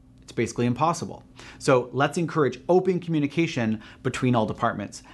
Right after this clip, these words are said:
and between all roles. Now, the next thing you gotta do, tip number two, is to create opportunities for that interdepartment communication.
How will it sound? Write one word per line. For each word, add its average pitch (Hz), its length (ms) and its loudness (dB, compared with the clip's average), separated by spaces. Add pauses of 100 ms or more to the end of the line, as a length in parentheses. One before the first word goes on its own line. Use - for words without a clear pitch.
and 110 160 0
between 113 320 2
all 104 260 0
roles. 95 400 -2 (920)
Now, 131 160 4
the 117 80 -6
next 196 220 -4
thing 175 160 -2
you 143 60 -2
gotta 123 200 -2
do, 120 240 -2
tip - 280 -6
number 120 200 0
two, 165 460 2 (240)
is 151 120 4
to 160 80 -2
create 214 460 2
opportunities 127 720 -2
for 135 100 -2
that 123 240 0
interdepartment 147 800 0
communication. 135 800 0